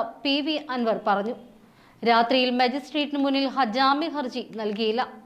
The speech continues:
ജയിലിലാകാൻ തീരുമാനിച്ചുറപ്പിച്ചുകൊണ്ട് തന്നെയായിരുന്നു ഇത്. അഴിക്കുള്ളിൽ ഒരു ദിവസം കിടന്നതിന്റെ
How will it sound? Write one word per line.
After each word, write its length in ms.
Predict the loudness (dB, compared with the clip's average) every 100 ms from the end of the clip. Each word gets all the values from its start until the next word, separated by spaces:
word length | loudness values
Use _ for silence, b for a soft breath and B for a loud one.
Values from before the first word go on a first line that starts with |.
| -20 b b b b b 2
ജയിലിലാകാൻ 640 | 4 4 4 2 2 2 0 0
തീരുമാനിച്ചുറപ്പിച്ചുകൊണ്ട് 1120 | 0 2 0 0 -2 -2 -2 -2 -2 0 0 2
തന്നെയായിരുന്നു 520 | 2 4 2 2 -2 -6 -8
ഇത്. 140 | -6 -6 -10 -20 -20 _ _ _ B B B B 2 4
അഴിക്കുള്ളിൽ 580 | 4 4 4 4 4 0 -2 0
ഒരു 140 | 2 4 2
ദിവസം 320 | 0 0 -2 0
കിടന്നതിന്റെ 560 | 2 2 2 2 0